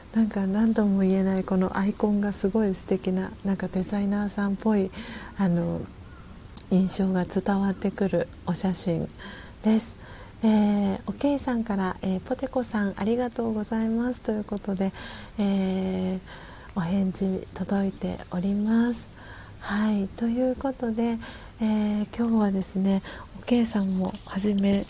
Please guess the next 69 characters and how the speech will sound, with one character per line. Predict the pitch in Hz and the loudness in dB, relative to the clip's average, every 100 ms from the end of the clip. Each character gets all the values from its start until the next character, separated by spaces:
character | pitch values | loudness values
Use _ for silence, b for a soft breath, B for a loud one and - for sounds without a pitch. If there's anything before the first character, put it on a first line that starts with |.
| - | -4
て | 185 | -4
来 | - - | -4 -2
て | 202 | 0
く | 190 | 0
だ | 185 | 0
さ | - 196 | 2 0
っ | |
た | - 185 | 0 -2
と | 190 | 2
い | 185 | 0
う | |
こ | 185 190 | 0 -2
と | 190 | 2
で、 | 185 196 196 B B B B B 214 | 4 4 2 B B B B B 6
え | 202 | 8
ー、 | 196 | 8
ス | - | 4
ジ | 208 262 | 2 2
ャ | |
タ | 262 214 | 4 4
の | 196 | 2
チ | 185 | 2
ャ | 196 | 2
ン | 185 | 4
ネ | 190 | 4
ル | 190 | 4
に | 190 190 | 4 2
今 | |
日 | - 233 | 4 4
は | 208 190 | 6 4
一、 | - 220 - 208 196 | 2 -2 -2 0 2
二、 | 196 202 196 190 | 4 4 4 2
三、 | - 208 196 | 2 2 4
四、 | 185 196 B B - | 2 -2 B B 0
五 | 220 | 4
人 | 233 311 | 6 6
の | 330 | 2
方 | 302 233 226 | 0 0 2
が、 | 202 196 B B - | 2 2 B B 0
え | 208 | 2
ー、 | 185 | 4
初 | 196 214 | 4 2
め | 208 202 | 0 0
て | 190 | -2
遊 | 185 202 | -2 -2
び | 202 | 0
に | 202 196 | 0 0
来 | 233 | -2
て | 220 | -2
く | 208 | -2
だ | 202 214 | -2 -2
さ | 233 | 0
い | 226 | 2
ま | 226 233 | 2 0
し | - | 0
た。 | 208 B B B B - | -2 B B B B 0
え | 226 220 208 | 4 6 4
ー、 | |
お | 208 | 0
け | - 285 | 2 4
い | |
さ | 277 262 220 | 4 2 2
ん、 | B B B | B B B
え | 220 214 | 2 2
ー | |
と | 214 208 | 0 -2
で | 196 | -2
す | - | 0
ね、 | 202 | 0